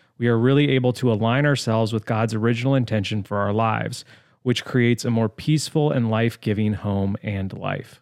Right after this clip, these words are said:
So in the beginning, all the way back in Genesis, is the creation story. God begins to create the world one day at a time, establishing the very first series of rhythms.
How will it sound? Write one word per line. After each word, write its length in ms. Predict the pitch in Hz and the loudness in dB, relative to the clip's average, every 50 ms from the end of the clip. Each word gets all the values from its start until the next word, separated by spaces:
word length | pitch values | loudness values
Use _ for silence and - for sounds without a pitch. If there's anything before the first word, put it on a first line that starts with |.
| _ - - | _ -14 -8
So 220 | - - 151 135 | 0 2 4 4
in 100 | 156 180 | 6 6
the 60 | 175 | 4
beginning, 560 | 180 190 160 139 139 127 120 117 117 120 123 | 4 4 4 4 4 4 4 4 2 2 0
all 260 | - - - 131 131 139 | -2 -2 0 2 2 4
the 80 | 147 | 4
way 140 | 151 156 151 | 4 4 4
back 280 | 127 127 120 123 120 - | 2 2 0 0 0 0
in 80 | 135 | 0
Genesis, 640 | 117 113 107 107 107 101 - 117 110 107 - - - _ _ _ _ _ _ _ - | 2 2 2 0 0 0 0 0 0 0 -2 -6 -16 _ _ _ _ _ _ _ -6
is 160 | 143 113 101 | -6 -4 -2
the 100 | 127 117 | -2 -2
creation 460 | - - 139 131 120 104 - - 95 | 0 2 2 4 4 2 0 -2 -6
story. 460 | 90 - - 107 - 113 110 - 131 131 _ | -6 -4 -6 -4 -4 -4 -4 -6 -8 -8 _
God 240 | - 127 123 123 120 | -2 0 2 2 2
begins 480 | 120 135 123 117 127 113 117 120 110 - | 2 0 0 2 0 2 2 0 0 -2
to 120 | - 127 | -4 -6
create 400 | 113 - - 123 117 120 127 127 | -6 -4 -2 0 2 2 2 2
the 100 | - 147 | 0 0
world 320 | 131 117 113 110 110 110 107 | 2 2 2 2 2 0 0
one 260 | 104 107 113 110 107 | -2 -2 0 0 2
day 180 | 104 110 107 110 | 2 2 2 2
at 60 | 107 | 2
a 100 | 104 101 | 0 -2
time, 420 | - - 104 101 - 113 113 117 - _ _ _ _ _ - | -2 -4 -4 -4 -4 -4 -4 -6 -6 _ _ _ _ _ -10
establishing 800 | 117 107 - - 120 117 123 120 135 131 - - 131 120 113 113 | -10 -8 -4 -2 0 0 2 2 0 0 0 2 2 2 2 2
the 80 | 107 95 | 0 0
very 260 | 107 113 110 110 107 | 0 0 2 2 0
first 580 | 98 - 131 - 147 147 156 151 - - - | -2 -4 -6 -2 0 2 2 0 0 -4 -12
series 580 | - - - - - 110 104 104 104 101 92 - | -14 -12 -8 -2 -2 0 0 2 0 -2 -2 -4
of 120 | - 101 | -8 -8
rhythms. 540 | 107 95 98 - - - - - - - - | -6 -6 -6 -6 -6 -8 -8 -10 -12 -14 -14